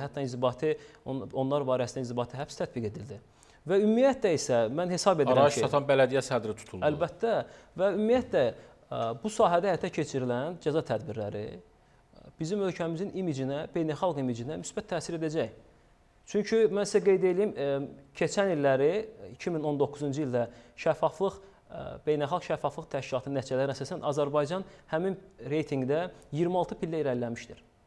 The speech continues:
Speaker 1: Yəni bu, əlbəttə ki, bu həbslər o həmin beynəlxalq təşkilatların hesabatlarına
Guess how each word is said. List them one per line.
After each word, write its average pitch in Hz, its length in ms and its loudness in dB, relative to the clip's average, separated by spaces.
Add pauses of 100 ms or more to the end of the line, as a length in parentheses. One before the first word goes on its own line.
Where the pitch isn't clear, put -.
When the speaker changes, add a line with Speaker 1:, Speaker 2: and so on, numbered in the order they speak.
(300)
Speaker 1:
Yəni 185 260 -4
bu, 208 140 2 (480)
əlbəttə 208 400 2
ki, 190 100 0
bu 165 380 2
həbslər 170 560 0 (320)
o 165 240 2
həmin 165 340 -2
beynəlxalq 156 460 0 (180)
təşkilatların 135 600 -2
hesabatlarına 117 760 0